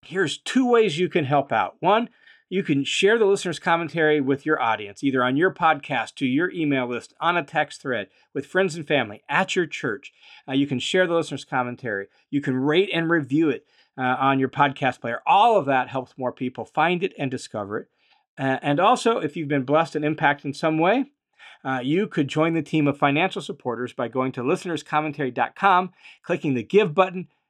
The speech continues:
and setting up a one-time or a recurring monthly donation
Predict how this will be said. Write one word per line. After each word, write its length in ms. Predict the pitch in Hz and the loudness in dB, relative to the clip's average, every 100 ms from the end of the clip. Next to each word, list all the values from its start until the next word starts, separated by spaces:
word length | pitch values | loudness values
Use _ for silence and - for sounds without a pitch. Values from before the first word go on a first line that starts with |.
| - | -16
and 80 | 131 | -4
setting 300 | 151 139 135 | 0 2 2
up 140 | 139 | 0
a 140 | 143 127 | -2 0
one-time 680 | 147 214 196 151 135 139 - | 2 0 0 0 2 0 -4
or 160 | 135 127 | -4 -2
a 40 | |
recurring 600 | 117 - - 175 156 135 | -4 -8 -2 0 2 2
monthly 340 | 151 202 170 | 2 0 -2
donation 540 | 135 120 110 113 120 | -2 -2 -4 -8 -10